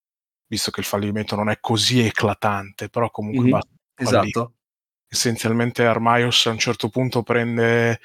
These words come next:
Speaker 1: chi è lì con lui e fa, e fa una fuoriuscita durante l'assedio per spezzarlo, essenzialmente, e rapire i leader dell'avversario per, per mettere un termine a questa follia.
Speaker 2: Mhm. E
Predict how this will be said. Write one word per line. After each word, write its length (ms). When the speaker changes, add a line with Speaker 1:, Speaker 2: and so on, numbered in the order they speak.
Speaker 1:
chi 240
è 100
lì 160
con 220
lui 640
e 120
fa, 920
e 120
fa 200
una 200
fuoriuscita 880
durante 300
l'assedio 440
per 140
spezzarlo, 640
essenzialmente, 960
e 500
rapire 580
i 120
leader 360
dell'avversario 880
per, 240
per 160
mettere 260
un 120
termine 360
a 60
questa 260
follia. 540
Speaker 2:
Mhm. 220
E 60